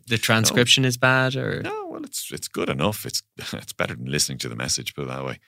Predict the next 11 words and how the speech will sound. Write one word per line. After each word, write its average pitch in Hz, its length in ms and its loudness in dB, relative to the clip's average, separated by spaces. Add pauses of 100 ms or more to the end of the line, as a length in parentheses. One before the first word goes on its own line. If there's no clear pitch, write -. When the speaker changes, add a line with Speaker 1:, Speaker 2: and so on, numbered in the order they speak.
(140)
Speaker 1:
Well, 98 260 4 (200)
yeah, 98 240 2 (240)
I 104 100 0
mean 87 600 6
Speaker 2:
Um, 78 80 -10 (160)
so 95 560 8
let's 104 400 4
go 98 280 8
then 87 260 4
to, 82 640 4 (120)
um, 78 720 2